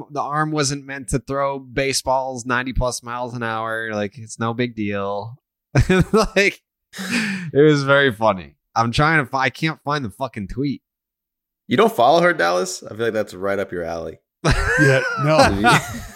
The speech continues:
Speaker 3: No, I don't. I don't follow Tyler McGill's mother. I do not.
Speaker 2: She's going viral. I see her on Twitter all the time.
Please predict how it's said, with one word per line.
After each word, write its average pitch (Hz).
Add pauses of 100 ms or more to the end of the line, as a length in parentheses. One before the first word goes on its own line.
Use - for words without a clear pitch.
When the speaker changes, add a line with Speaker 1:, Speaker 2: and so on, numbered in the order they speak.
(400)
Speaker 3:
No, 131
I 120
don't. 127 (140)
I 117
don't 123
follow 120 (420)
Tyler 120
McGill's 117
mother. 117
I 104
do 104
not. 117
Speaker 2:
She's -
going 175
viral. 107
I 110
see -
her 123
on 98
Twitter 95
all 90
the -
time. 117